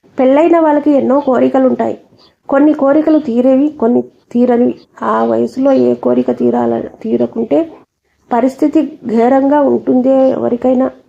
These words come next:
అది నీకైనా నాకైనా జీవితమంతా నిరాశ నిస్పృహలతో ఎంతకాలం జీవిస్తారెవరైనా? ఉప్పు కారం తినేవారెవరైనా కోరికలతో రగిలిపోతుంటారు. పాపం పెళ్ళైన దగ్గర నుండి లా-, లాలసకు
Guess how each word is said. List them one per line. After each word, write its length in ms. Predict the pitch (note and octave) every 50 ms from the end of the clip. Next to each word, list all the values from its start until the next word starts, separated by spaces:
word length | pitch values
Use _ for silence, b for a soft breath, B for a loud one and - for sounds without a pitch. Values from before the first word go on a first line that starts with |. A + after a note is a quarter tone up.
| b b b b b b b b b - -
అది 180 | - A#3+ C4+ C4
నీకైనా 520 | C4 C#4 D4 C#4 D4+ C#4+ C#4+ C#4+ C#4+ C#4+
నాకైనా 540 | C#4 C4 B3 A#3+ A#3+ - B3 B3 B3 B3+ B3
జీవితమంతా 720 | G3+ - G#3+ A#3+ B3+ B3 B3+ B3+ B3 B3 B3 A#3 C4 C4
నిరాశ 420 | B3+ A#3 A3 G#3+ A3+ A#3+ B3 - B3+
నిస్పృహలతో 640 | B3 - - - A#3+ A#3+ A3 A#3+ A#3 A3 B3 C#4
ఎంతకాలం 840 | C4+ A3+ G#3+ G#3+ A3 G#3+ - - B3 B3 A#3 A3+ A#3 B3 C4+ C#4 B3+
జీవిస్తారెవరైనా? 1400 | A#3+ A3+ A#3+ B3+ B3+ - - - C4 C4 B3+ B3+ B3+ B3+ - - B3 B3+ B2+ B3 B3 - B2+ B2+ C3 C3 C3 C3 C3 - - _ _ b b b b _ _ _ _ _ _ _ -
ఉప్పు 240 | B3+ B3 - D4 D#4 D4+
కారం 340 | - D4 C#4 C4+ C4+ C4+
తినేవారెవరైనా 1080 | C4 C4+ C4 C4 B3 B3 C4 B3+ B3 B3 C4 C4 C4 B3+ C4 B3+ B3+ C4+ C#4 D4 D#4 D#4 D#4 - -
కోరికలతో 680 | - B3 A3+ A3+ B3+ B3 - B3+ B3 - D4 D#4+ E4+ E4 - - b b b b b b _ -
రగిలిపోతుంటారు. 920 | A3 G#3+ A3 B3+ C4+ C#4 C4 C4+ C4+ C4 - B3+ A#3+ G#3+ A2+ A2+ - - _ _ _ -
పాపం 320 | G#2+ G#2+ A2+ A3 B2+ A#2+ A#3+ - _ _ -
పెళ్ళైన 380 | A3+ A#3 A#3 A#3 A#3+ B3 A#3+ A#3+
దగ్గర 320 | A3+ A#3+ A3+ G#3 B3 A3+
నుండి 220 | A#3 A3+ A#3 C4+ C#4+
లా-, 680 | C4+ B3 A3+ A3+ A3+ A#3+ B3 B3 A#3+ B3 - - G#3
లాలసకు 640 | G#3 G#3 A#3 B3 C4+ C4 C4 - A#3 - A#3+ A#3+